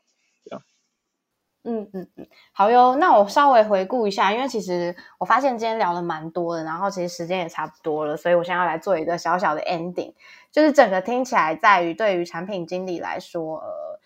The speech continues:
Speaker 2: 首先，当然你要很确定的知道说你自己要进军的是哪一个产业嘛，因为不同的产业的产品经理他要做的事情就不太一样。那当然，如果你要成为一位产品经理，你需要具备的，就如同刚刚 Jacob 跟我们分享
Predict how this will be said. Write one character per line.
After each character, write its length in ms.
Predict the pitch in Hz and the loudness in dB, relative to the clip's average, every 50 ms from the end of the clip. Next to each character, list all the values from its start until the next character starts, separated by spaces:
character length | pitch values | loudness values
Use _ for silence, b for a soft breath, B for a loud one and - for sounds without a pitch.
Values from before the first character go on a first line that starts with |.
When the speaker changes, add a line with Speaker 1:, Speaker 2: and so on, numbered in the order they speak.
| _ _ _ | _ _ _
Speaker 2:
首 140 | - 185 | -4 -2
先， 160 | 185 254 269 262 | 0 0 4 6
当 140 | 247 233 | 6 6
然 120 | 226 220 208 | 6 4 2
你 120 | 185 170 | 0 -2
要 260 | 175 196 208 208 202 | 0 2 4 4 2
很 220 | 196 196 185 160 160 | 2 -2 -4 -6 -4
确 240 | - - 277 233 208 | 0 2 2 2 2
定 240 | 220 247 226 196 | 0 0 0 0
的 100 | 180 170 | -4 -6
知 180 | 170 - - 190 | -6 -8 -8 -4
道 220 | 175 190 185 185 | 0 2 2 2
说 240 | 180 - 190 180 180 | 0 0 -2 -2 -2
你 140 | 175 170 151 | -4 -6 -8
自 100 | 165 208 | -8 -10
己 140 | 202 - - | -10 -8 -6
要 120 | 156 165 | -6 -6
进 220 | 185 - 208 180 175 | -6 -6 -8 -10 -8
军 160 | - 180 180 | -8 -8 -8
的 80 | 165 | -8
是 140 | 160 175 185 | -8 -8 -10
哪 160 | 165 - - | -10 -12 -12
一 40 | - | -12
个 80 | - 160 | -12 -12
产 200 | - - - - _ | -12 -12 -18 -18 _
业 160 | - 170 139 95 | -10 -10 -10 -10
嘛， 180 | 95 - - | -10 -12 -10
因 80 | - 180 | -6 -6
为 80 | 180 | -6
不 140 | 180 190 208 | -6 -6 -8
同 200 | 202 185 170 165 | -8 -8 -10 -10
的 80 | 165 165 | -12 -14
产 220 | 165 - - 143 - 170 | -14 -12 -16 -14 -8 -4
业 80 | 190 | -4
的 80 | 180 165 | -4 -4
产 180 | - 165 170 180 | -6 -10 -10 -8
品 160 | 180 170 160 | -8 -8 -6
经 140 | 165 180 175 | -6 -8 -8
理 60 | 165 | -6
他 100 | 175 175 | -4 -4
要 160 | 170 175 175 | -2 -2 -2
做 200 | 175 - 190 180 | -2 0 -2 -2
的 120 | 160 156 156 | -2 -4 -10
事 180 | - - 202 | -8 -8 -8
情 260 | 180 - - 165 147 160 | -8 -8 -12 -14 -10 -6
就 160 | - 185 165 | -6 -6 -4
不 100 | - 160 | -6 -10
太 240 | - - 185 160 - | -6 -4 -4 -4 -4
一 160 | - - _ - | -10 -16 _ -6
样。 140 | 151 135 - b b b b b b b | -6 -6 -6 b b b b b b b
那 100 | - 233 | 2 6
当 160 | 226 254 254 | 8 8 8
然， 100 | 247 226 | 8 6
如 60 | 226 | 2
果 120 | 233 226 208 | 2 0 0
你 80 | 185 | 0
要 340 | 175 175 196 202 202 202 190 190 - | 2 4 6 8 8 8 8 4 0
成 180 | - - 190 | -4 -4 -2
为 160 | 190 190 185 190 | 0 0 0 0
一 60 | 196 | 2
位 240 | 208 233 233 220 196 | 4 6 6 6 4
产 180 | - 180 185 | 2 -4 -6
品 160 | 196 196 175 | -4 -6 -6
经 200 | 165 - 190 196 | -6 -6 -4 -4
理， 80 | 196 185 | -4 -4
你 120 | 165 165 | -4 -6
需 140 | 170 - - | -6 -2 0
要 160 | 185 185 190 | 2 2 2
具 220 | 190 - - 190 170 | 0 -2 -6 -6 0
备 180 | - 190 175 | 0 2 2
的， 140 | 160 156 165 | 2 -2 -2
就 80 | 180 185 | -2 -2
如 160 | 180 170 165 | -2 -2 -4
同 160 | - 175 160 165 | -6 -10 -10 -6
刚 160 | 170 170 175 | -4 -2 -2
刚 100 | 180 175 | -2 -4
Jacob 320 | 170 160 170 - 180 165 | -4 -4 -4 -4 -4 -4
跟 160 | 170 - 175 | -2 -4 -4
我 60 | 175 165 | -4 -4
们 140 | 156 160 | -6 -10
分 240 | - - 165 151 175 | -8 -8 -8 -8 -8
享 180 | 185 - - | -8 -8 -8